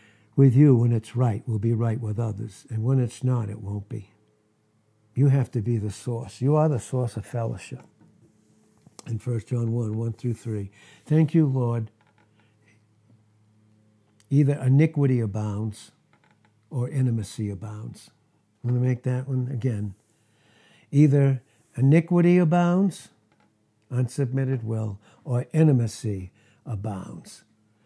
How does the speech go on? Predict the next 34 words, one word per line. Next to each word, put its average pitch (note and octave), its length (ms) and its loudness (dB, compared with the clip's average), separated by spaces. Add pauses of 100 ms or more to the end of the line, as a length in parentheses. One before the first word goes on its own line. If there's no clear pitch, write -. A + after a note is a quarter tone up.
(420)
And A2+ 160 -4
Father, C3 300 -2
thank C#3+ 360 0
you C3 80 0
so - 240 -2
much C3 240 -2
for - 140 -6
your B2 180 0
love. A2+ 400 -8 (580)
And A2+ 240 -2
in G#2 120 -2
First C#3+ 380 -2 (100)
Corinthians C3+ 580 0
eleven, A#2+ 400 -2
thirty-one B2+ 540 -2
and G#2+ 120 -6
thirty-two, A2 680 -4 (500)
when C3 320 4
we F#3 200 6
don't C#3+ 460 2
live C#3+ 220 4
in C3 100 4
self-judgment C3+ 800 0
of G2+ 120 -4
the G2+ 80 -4
flesh, B2 460 -4 (220)
you F3+ 360 10
in C#3 220 4
your D3 140 4
grace C#3 400 0
and B2+ 120 2
love C3+ 280 0
come B2 220 0
in A2 300 0